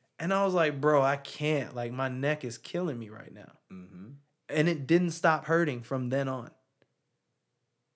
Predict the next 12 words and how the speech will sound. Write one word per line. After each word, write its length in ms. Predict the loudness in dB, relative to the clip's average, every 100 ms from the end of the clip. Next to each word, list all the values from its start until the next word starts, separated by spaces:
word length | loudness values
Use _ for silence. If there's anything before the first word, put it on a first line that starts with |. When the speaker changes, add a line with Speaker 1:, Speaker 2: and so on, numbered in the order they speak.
| _ _
Speaker 2:
I 60 | -16
remember 260 | -14 -8
Speaker 1:
Like, 240 | -6 -6 -4
Speaker 2:
that. 60 | -4
Speaker 1:
it's 180 | -4 -6
just 460 | -6 -2 0 -2
now 260 | -4 -2 -4
starting 360 | -4 -6 -6 -8
to 60 |
get 200 | -10 -10
better, 240 | -10 -12 -14
bro. 160 | -18